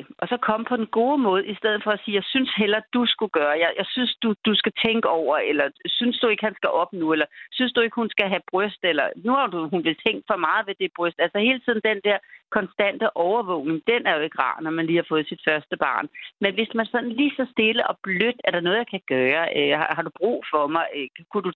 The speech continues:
tænke dig, jeg, øh, du, du ser jo som om, jeg, må jeg hente ham? Hvis mine børnebørn har grædt ude i barnevognen, så har jeg altid spurgt om tilladelse, når de, de var hos os. "Skal, skal hun op nu, eller skal hun sove lidt endnu?" "Nej, tag hende bare op," og så bliver forældre utrolig glade. Jeg synes,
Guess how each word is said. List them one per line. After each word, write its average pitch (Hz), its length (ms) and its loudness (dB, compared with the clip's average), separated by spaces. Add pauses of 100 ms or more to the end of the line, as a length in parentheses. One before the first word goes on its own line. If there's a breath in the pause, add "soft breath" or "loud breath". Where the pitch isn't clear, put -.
tænke 208 260 0
dig, 214 80 2 (100)
jeg, 147 100 0 (460 loud breath)
øh, 156 140 0 (460)
du, 208 60 2 (160)
du 214 100 4
ser 277 200 2
jo 262 60 2
som 202 200 2
om, 156 60 -2 (120)
jeg, 165 60 -2 (400)
må 180 60 2
jeg 180 220 0
hente 254 240 0
ham? 208 160 0
Hvis 175 240 -6
mine 262 220 0
børnebørn 190 520 0
har 165 120 -2
grædt 185 260 0
ude 202 100 0
i 190 120 -2
barnevognen, 170 580 -2 (280 loud breath)
så 226 120 2
har 247 120 2
jeg - 220 -2
altid 277 260 -6
spurgt 220 280 0
om 202 100 -6 (100)
tilladelse, 226 400 0
når 202 180 0
de, 202 60 -4 (220)
de 208 160 2
var 208 160 2
hos 220 100 -4 (100)
os. 196 80 -8 (300 soft breath)
"Skal, 151 340 0
skal 147 180 0
hun 147 80 2 (100)
op 240 180 -2
nu, 285 120 2
eller 185 180 2
skal - 160 -6
hun 151 120 0
sove 185 320 2
lidt 202 160 2
endnu?" 190 260 2 (300 loud breath)
"Nej, 277 220 2
tag 247 140 0
hende 196 260 0
bare 220 140 0 (120)
op," 170 120 -2
og 226 140 -4
så 254 140 0
bliver 302 420 0
forældre 240 420 0
utrolig 302 460 0
glade. 185 340 2
Jeg 226 140 0
synes, 285 180 0